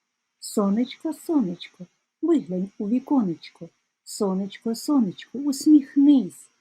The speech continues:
До діток маленьких, сонечко, ясним своїм личком повернись. А ось і сонечко виглянуло. Дітки, а якого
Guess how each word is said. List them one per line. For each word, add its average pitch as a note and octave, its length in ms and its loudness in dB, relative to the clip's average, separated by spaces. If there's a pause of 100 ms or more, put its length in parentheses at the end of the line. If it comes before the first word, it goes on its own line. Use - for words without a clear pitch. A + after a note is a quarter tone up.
(280)
До A3 160 -2
діток A3+ 360 -4
маленьких, G#3+ 680 -4
сонечко, A#3+ 800 0 (280)
ясним C4+ 480 2
своїм G3+ 420 -4
личком F#3+ 680 -4 (120)
повернись. B3 840 2 (1120)
А G3+ 180 -10
ось F#3 380 -12
і D4 160 -10
сонечко C#4+ 760 -8
виглянуло. F3 760 -6 (1300)
Дітки, G#3 460 -2 (320)
а G3+ 60 2
якого G3 540 0